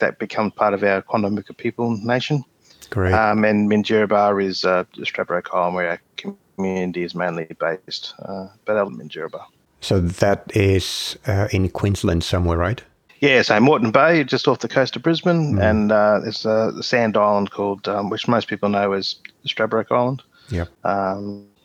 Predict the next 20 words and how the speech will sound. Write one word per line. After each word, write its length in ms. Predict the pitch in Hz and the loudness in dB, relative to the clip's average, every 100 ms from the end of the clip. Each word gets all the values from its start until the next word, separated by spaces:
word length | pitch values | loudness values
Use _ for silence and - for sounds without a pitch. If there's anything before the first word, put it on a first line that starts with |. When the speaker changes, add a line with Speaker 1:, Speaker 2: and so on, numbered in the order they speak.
| _ - | _ -10
Speaker 1:
which 260 | 104 - | -8 -4
in 60 | 110 | 0
our 140 | 101 | 0
language 440 | 95 98 95 90 92 | 2 0 -2 -8 -8
is 100 | 90 | -8
Minjerribah. 520 | 90 90 92 90 90 - _ - | -8 -4 -4 -4 -8 -12 _ -12
Speaker 2:
Great. 440 | - 90 90 87 - _ - - - - _ | -6 -2 -2 -4 -10 _ -20 -20 -20 -20 _
And 140 | 98 98 | -2 -2
apart 320 | - 127 156 | 0 -2 0
from 160 | - 85 | 0 2
that, 400 | 95 95 87 - - | 4 4 2 -4 -4
you 400 | 95 95 98 98 | 0 2 4 2
also 300 | 95 101 107 | 0 0 0
love 280 | 87 92 - | 2 0 0
mathematics, 680 | 87 92 87 90 80 - - - | -2 0 0 -2 -4 -8 -10 -8
and 140 | 90 | -6
you're 160 | 85 85 | -2 -2
a 160 | 82 | -2
mathematics 520 | 87 87 - 87 82 - | -4 -6 -4 -4 -4 -6
teacher. 320 | 90 - | -6 -6